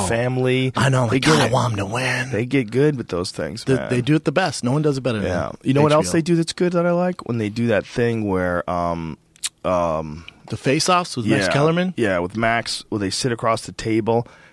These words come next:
Speaker 1: and they both talk about, like,
Speaker 2: It's tough if they don't speak English, though, 'cause there's a delay.
Speaker 1: There's a little bit of
Speaker 2: Like with
Speaker 1: delay.
Speaker 2: Canelo, with Canelo and, uh,
Speaker 1: Amir
Speaker 2: Khan,
Speaker 1: Khan,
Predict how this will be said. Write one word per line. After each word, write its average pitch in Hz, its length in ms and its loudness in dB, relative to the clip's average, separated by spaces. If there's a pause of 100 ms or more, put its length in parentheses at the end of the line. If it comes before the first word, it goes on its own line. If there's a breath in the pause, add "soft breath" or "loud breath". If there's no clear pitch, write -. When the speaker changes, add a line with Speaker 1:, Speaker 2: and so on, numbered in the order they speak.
Speaker 1:
and 107 140 -2
they 98 100 0
both 104 320 0
talk 92 380 -2
about, 85 320 0
like, 87 120 0
Speaker 2:
It's - 120 2
tough 160 240 0
if 131 60 -6
they 139 100 0
don't 123 100 0
speak - 280 -4
English, 113 400 -2
though, 95 100 -4
'cause 110 220 -4
there's 113 100 -2
a - 40 -10
delay. 113 500 0 (440 loud breath)
Speaker 1:
There's 175 180 0
a - 40 0
little 139 180 -2
bit - 140 -6
of 67 140 -8
Speaker 2:
Like 160 160 4
with 175 140 2
Speaker 1:
delay. 160 200 2
Speaker 2:
Canelo, 175 500 4
with 127 280 0
Canelo 143 600 4
and, 120 280 2
uh, 110 60 4
Speaker 1:
Amir 120 180 4
Speaker 2:
Khan, 131 440 4
Speaker 1:
Khan, - 40 -8